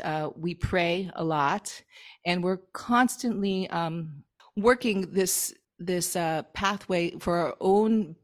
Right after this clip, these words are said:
benefit and for the benefit of others, for our own spiritual development. And so there's other, sometimes spirits, they come and they have a lot of need, you know, um, what, to either give their message or to receive healing. And so the mediums are ready to receive them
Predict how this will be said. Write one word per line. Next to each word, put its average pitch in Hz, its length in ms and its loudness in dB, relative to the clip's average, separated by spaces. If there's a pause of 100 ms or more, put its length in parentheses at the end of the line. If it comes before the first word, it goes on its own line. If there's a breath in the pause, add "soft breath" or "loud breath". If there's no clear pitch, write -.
benefit 208 500 0
and 165 100 -4
for 165 140 -4
the 156 80 -2
benefit 160 480 -6
of 151 140 -8
others, 143 320 -6
for 156 140 -4
our - 100 -6
own 170 200 -4
spiritual 160 560 -4
development. 143 680 -8 (420 loud breath)
And 170 140 -4
so 185 160 2
there's 180 220 0
other, 202 160 2
sometimes 226 460 0
spirits, 196 360 -4
they 175 80 -4
come 175 320 -6
and 165 80 -6
they 160 120 -4
have 156 220 -4
a 156 40 -8
lot 151 180 -6
of 143 140 -10
need, 165 480 -4 (400 loud breath)
you 175 160 -4
know, 156 340 -4
um, 151 280 -6
what, 165 260 -4 (160)
to 165 320 -2
either 165 240 -2
give 156 320 -6
their 156 160 -2
message 175 760 -2
or 156 140 -4
to - 160 -10
receive 147 640 -8 (140)
healing. 208 760 0 (460 loud breath)
And 180 260 -2
so - 140 -4
the 190 80 -4
mediums 233 420 0
are 185 80 -2
ready 175 220 0
to - 160 -8
receive 214 460 -4
them 190 420 -2